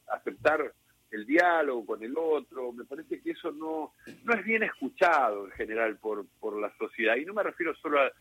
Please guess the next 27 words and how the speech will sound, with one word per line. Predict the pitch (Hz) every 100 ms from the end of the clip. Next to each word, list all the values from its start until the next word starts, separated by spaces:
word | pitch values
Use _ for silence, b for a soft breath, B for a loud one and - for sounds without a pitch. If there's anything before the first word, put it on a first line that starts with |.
| b b b
al | 120 117
debate | 123 135 131
jefe | - -
de | 123
gobierno. | 117 110 107 104 95 104 107
En | 139 147 -
general | 151 147 160 185
me | 185 147
parece | 123 135 127
que | 127
eso | 127 135
no | 123
es | 127 117 117 -
bien | 113 120
escuchado. | - 110 123 107 - B B -
Algo | 226 269 202 151
de |
eso | 208 -
a | 170
nivel | 127 139 151
nacional | 147 - 151 147 175 170
le |
está | 120 - 147
pasando | 143 - 143 139 131 120 110 101 - -
también | 104 107 123 135 139 _ b b _
al | 107 104 101
discurso | 98 _ 135 131 - 135 117 117